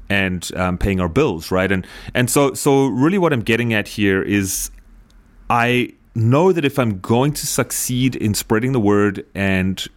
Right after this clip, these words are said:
forwarding my mission, one of the best ways that I can do that is by helping you, the practitioner. And that's really one of the pillars of a Holistic Health Masterclass, is empowering practitioners so that you can get out there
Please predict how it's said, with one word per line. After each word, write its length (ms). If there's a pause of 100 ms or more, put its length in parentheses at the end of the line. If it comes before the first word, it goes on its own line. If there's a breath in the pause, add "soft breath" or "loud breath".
forwarding 520
my 260
mission, 540 (380 loud breath)
one 200
of 80
the 80
best 260
ways 180
that 100
I 40
can 160
do 140
that 180
is 100
by 120
helping 400
you, 380
the 100
practitioner. 720 (400 loud breath)
And 100
that's 220
really 360
one 300
of 120
the 60
pillars 460
of 160
a 40
Holistic 420
Health 200
Masterclass, 800
is 320
empowering 840
practitioners 960 (400 loud breath)
so 140
that 180
you 80
can 160
get 200
out 220
there 280